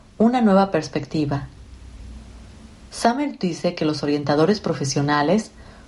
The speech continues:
pueden ofrecer comentarios sobre el currículo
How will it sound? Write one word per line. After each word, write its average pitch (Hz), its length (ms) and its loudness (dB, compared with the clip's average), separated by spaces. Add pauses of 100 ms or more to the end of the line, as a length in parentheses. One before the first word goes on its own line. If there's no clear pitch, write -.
pueden 269 300 2
ofrecer 160 400 -2
comentarios 160 640 0
sobre 156 200 -4
el 135 60 -6
currículo 196 640 2